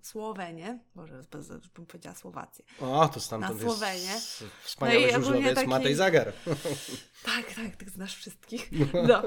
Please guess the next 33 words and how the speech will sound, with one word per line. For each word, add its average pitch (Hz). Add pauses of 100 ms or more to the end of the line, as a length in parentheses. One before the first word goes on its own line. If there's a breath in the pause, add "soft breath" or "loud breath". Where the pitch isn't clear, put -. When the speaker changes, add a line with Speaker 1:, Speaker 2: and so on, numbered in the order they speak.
(120)
Speaker 1:
ale 240
akurat 269
pojechaliśmy, 262
żeby 240
sobie 240
wejść 226
na 214
Triglav 214
i 294
też 285
szybka -
akcja. 190
No, 196
wystartowaliśmy, 233
byliśmy 226
jakoś 214
tam 208
o 202
trzeciej 214
w 202
nocy, 240 (320 loud breath)
Kimka 233
i, 233 (120)
i 247
rano, 254 (120)
y, 247 (200)
poszliśmy 254
w -
góry, 247
tak? 196
I, 220
i 233
to 262